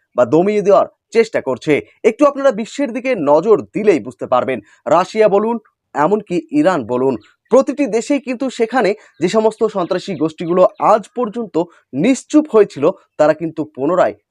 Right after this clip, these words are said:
খাড়া হয়ে দাঁড়াচ্ছে। এমনকি সেই দেশের বিরুদ্ধেই অপকর্ম করছে। ঠিক তেমনই কিন্তু বাংলাদেশের মধ্যেও এমনই ঘটনা আমরা দেখতে পাচ্ছি।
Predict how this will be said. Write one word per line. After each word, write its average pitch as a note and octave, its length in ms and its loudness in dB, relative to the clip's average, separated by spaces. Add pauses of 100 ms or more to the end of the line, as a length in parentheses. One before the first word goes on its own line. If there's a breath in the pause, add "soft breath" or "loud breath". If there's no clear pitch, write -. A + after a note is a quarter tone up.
খাড়া F#3+ 320 2
হয়ে B2 180 -2
দাঁড়াচ্ছে। A#2 380 -2 (400 soft breath)
এমনকি C4 280 0 (100)
সেই A3 160 2 (100)
দেশের E3 260 -2 (100)
বিরুদ্ধেই C#4 380 -2 (320 loud breath)
অপকর্ম C3 380 -2 (100)
করছে। A#2+ 240 -6 (260 soft breath)
ঠিক C4 200 0
তেমনই B3 360 0
কিন্তু B3+ 200 -8 (180)
বাংলাদেশের F#3+ 540 0 (100)
মধ্যেও F3 280 -2 (320 soft breath)
এমনই F#3 400 2
ঘটনা C#3+ 280 0 (380)
আমরা E3+ 240 2
দেখতে A#2 240 -12
পাচ্ছি। A#2+ 260 -2